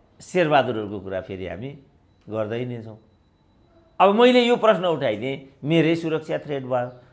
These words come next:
अनि यो कहाँ हो त समस्या? यसमा के मैले निजी कुरा भनेको छ, यसमा मैले के अनाधिकृत कुरा भनेको छ र अनि मेरो ज्यानको जोखिम हुनुपर्ने कुन चाहिँ कुरा यहाँ अनाधिकृत छ यसमा? त जब यस्तो भएपछि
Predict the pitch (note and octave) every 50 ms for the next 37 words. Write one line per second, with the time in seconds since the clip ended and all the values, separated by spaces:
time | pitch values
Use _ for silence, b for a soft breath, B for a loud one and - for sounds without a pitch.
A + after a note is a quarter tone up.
0 | b b F#3 G3+ G#3+ A3+ G#3+ B3+ B3+ B3 G#3+ G3 G3+ C#3 - - F#2+ F2 - -
1 | - - - _ _ _ _ _ _ _ _ _ _ _ _ _ _ _ _ _
2 | _ _ _ _ _ _ _ _ _ _ _ _ _ - G3+ F3+ A3 B3+ A#3+ B3+
3 | - C#4 D#4 D#4 C#4 B3 A3+ A#3 A3 G#3 G#3 F#3+ F3+ G3 D#3+ F#3 F#3 F3+ D#3+ C3+
4 | C3 C3+ C3+ C3 B2 E3 E3+ F3+ B B B B - G3 E3 G#3+ A#3 A3+ A#3 A#3+
5 | A#3+ G#3 - - B3 C#4+ G#3 - G#3 G#3 G3+ F3 F3 D3 E3+ E3 C3+ - C#3 A#2+
6 | A2+ G#2 G2+ G#2+ A2 G#2+ G#2+ B2 C3 C3+ D3 D#3+ - B B B B - F#3 F3+
7 | F3 E3 E3 D#3 D3+ B2+ C3 B2 A#2+ A#2 A#2+ A#2 F#2+ G2+ G2 G2+ G#2 G2 F2 F2
8 | F2 - D2 C#2 C#2+ D2+ D#2 - _ _ _ _ - G3+ B3 A3+ D#4+ E4 C4 D4
9 | D4 B3+ A3+ G3 F#3 E3+ - - - - _ _ - D3 C#3 B2 G#2+ G#2 G2+ A2+
10 | G#2+ F2 - - E2 - - C#2+ D2+ D#2+ _ _ _ _ _ _ _ _ _ _
11 | _ _ _ _ _ _ _ _ _ _ _ _ _ _ _ _ _ _ _ _
12 | _ _ _ _ _ _ _ _ _ _ _ _ _ _ _ _ _ _ _ _
13 | _ _ _ _ _ _ _ _ - D3 C3 A#3+ A#3+ A#3+ - C4 A#3+ B3 - D#4
14 | D4 A3+ D3+ A#2+ G2+ - D#2 E2 F#2 G2+ A#2 C3 B2+ - -